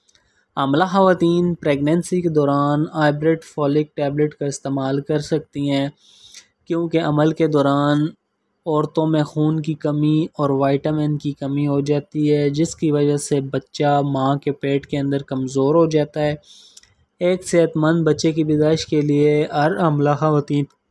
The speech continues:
को चाहिए कि वो आइब्रेट फॉलिक टैबलेट का इस्तेमाल अपने फिजिशियन के मशवरे के मुताबिक करें। इसके अलावा वो ख़वातीन जो अनीमा का शिकार हैं, अनीमिया का शिकार हैं,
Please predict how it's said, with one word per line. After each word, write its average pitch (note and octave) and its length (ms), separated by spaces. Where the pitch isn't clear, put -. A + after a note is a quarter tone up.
को C#3+ 120
चाहिए D3 460
कि C#3 200
वो C#3+ 180
आइब्रेट D#3 420
फॉलिक D3 480
टैबलेट C#3 380
का C#3 180
इस्तेमाल C3+ 680
अपने D3+ 320
फिजिशियन D3 580
के C3+ 160
मशवरे C3+ 440
के C3 160
मुताबिक B2+ 580
करें। A#2+ 220
इसके G#3+ 320
अलावा G3 360
वो F#3+ 220
ख़वातीन E3 720
जो D3+ 220
अनीमा D3 460
का D#3+ 140
शिकार C#3+ 500
हैं, D3 160
अनीमिया D3 480
का D3+ 140
शिकार C#3 520
हैं, C#3+ 200